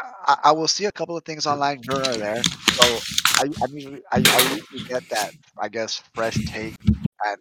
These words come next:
you know, usually that, hopefully that unbiased opinion. I'm kind of not really, I'm, I'm not saying that Rico is or anything, right? But,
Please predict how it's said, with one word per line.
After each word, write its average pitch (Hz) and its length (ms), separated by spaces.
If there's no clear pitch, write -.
you 107 100
know, 101 140
usually 110 340
that, 92 240
hopefully 110 520
that 92 180
unbiased 92 480
opinion. 90 300
I'm 90 160
kind 95 120
of 87 80
not 87 140
really, 87 260
I'm, 139 160
I'm 156 140
not 196 160
saying 151 160
that - 140
Rico - 260
is 120 180
or 101 80
anything, 95 220
right? 98 200
But, 98 200